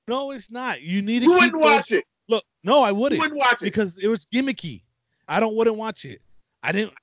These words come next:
Speaker 1: I don't watch, I didn't watch halftime heat that was of last year. They had a wrestling, W W E had halftime heat or whatever it's called during, uh, last year's halftime show during the Super Bowl.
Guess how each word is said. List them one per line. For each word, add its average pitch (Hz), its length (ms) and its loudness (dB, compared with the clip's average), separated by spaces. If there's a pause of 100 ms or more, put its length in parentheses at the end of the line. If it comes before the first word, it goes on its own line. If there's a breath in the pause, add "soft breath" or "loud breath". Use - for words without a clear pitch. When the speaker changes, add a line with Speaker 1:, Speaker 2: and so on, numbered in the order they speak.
(180)
Speaker 1:
I 117 160 -8
don't 165 200 -6
watch, 180 280 -8
I - 100 -14
didn't 160 180 -6
watch 175 240 -4
halftime 196 600 -4
heat 185 320 -6
that 180 140 -6
was 160 240 -8
of 135 100 -10
last 147 260 -4
year. 185 200 -8 (340)
They 151 80 -2
had 208 120 2
a 175 60 0
wrestling, 202 560 -6 (1160)
W 185 220 -2
W 220 300 0
E 302 40 -2
had 220 220 0
halftime 190 640 -4
heat 202 360 -8
or 156 160 -4
whatever 165 320 -4
it's 156 100 -6
called 160 340 -6 (520)
during, 170 480 -4
uh, 151 240 -2
last 165 480 -2
year's 156 300 -8
halftime 147 480 -10
show 151 320 -6 (640)
during 165 180 0
the 143 60 -6
Super 160 200 -6
Bowl. 156 300 -4